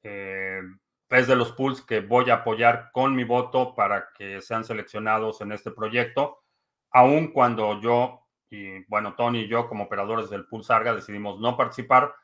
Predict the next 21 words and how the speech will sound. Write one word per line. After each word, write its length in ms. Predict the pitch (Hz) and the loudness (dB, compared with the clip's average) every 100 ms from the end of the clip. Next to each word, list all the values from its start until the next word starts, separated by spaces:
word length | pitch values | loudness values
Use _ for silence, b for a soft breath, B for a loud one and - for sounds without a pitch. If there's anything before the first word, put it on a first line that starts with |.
| _ _ | _ _
Sí, 480 | _ - 117 120 120 | _ -8 -4 -4 -4
en 100 | 110 | -6
lo 140 | 104 | -4
personal 640 | 104 101 120 127 127 131 - | -6 -4 -2 4 4 2 -10
voy 300 | 107 110 110 | -4 -2 0
a 60 | 104 | -2
apoyar 520 | - 104 110 110 - _ _ | -4 -2 0 0 -4 _ _
al 300 | 101 98 - | -8 -8 -12
Pool 280 | 110 110 104 | -12 -10 2
White 340 | 123 139 143 - | 4 4 0 -14
y 100 | 104 | -10
al 140 | 98 | -10
Pool 540 | - 107 110 107 101 _ | -10 -14 -10 -10 -10 _
Topo. 440 | - 147 147 165 165 _ _ _ _ _ | 4 4 4 -2 -2 _ _ _ _ _
El 140 | 107 | -10
proceso 460 | - 113 147 147 147 | -4 0 0 2 2
de 100 | 123 | 2
votación 460 | 117 120 120 151 | 0 0 0 0
es 120 | 151 120 | -2 -2
bastante 460 | 117 127 135 127 | -2 0 -2 -2
simple. 520 | 117 143 139 147 160 | -6 -6 -6 -6 -8